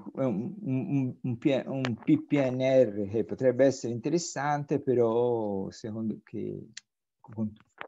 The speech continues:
che ha, come, come abbiamo visto, che ha tante problematiche, cioè, però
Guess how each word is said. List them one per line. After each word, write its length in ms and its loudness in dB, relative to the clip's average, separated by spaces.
che 120 -4
ha, 120 -2
come, 320 -4
come 260 -2
abbiamo 240 0
visto, 300 4
che 140 -8
ha 40 -4
tante 320 -2
problematiche, 1000 0
cioè, 460 -6
però 340 4